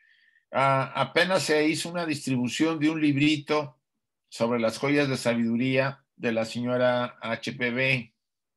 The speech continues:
También queremos hablar de los que lo quieran en papel, está en, lo edi-, ya lo ha editado la Editorial Teosófica Española para que los que lo quieran,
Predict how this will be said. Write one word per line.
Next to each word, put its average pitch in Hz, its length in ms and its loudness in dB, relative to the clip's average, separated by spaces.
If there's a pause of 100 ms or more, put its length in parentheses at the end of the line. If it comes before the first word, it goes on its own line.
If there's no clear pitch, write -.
(840)
También 147 280 0
queremos 165 400 2
hablar 147 360 4
de 160 100 2
los 135 160 -2
que 127 80 -4
lo 123 200 2
quieran 180 260 4
en 160 120 0
papel, 143 460 2
está 147 360 2
en, 156 300 -4 (440)
lo 127 160 2
edi-, 147 300 2
ya 147 160 6
lo 151 300 4
ha 165 60 8
editado 160 440 4
la 156 100 2
Editorial 139 500 0
Teosófica 143 500 -4
Española 135 600 -4
para 123 320 0
que 113 120 -6
los 104 280 -8
que 113 180 -4
lo 104 240 -4
quieran, 135 460 -2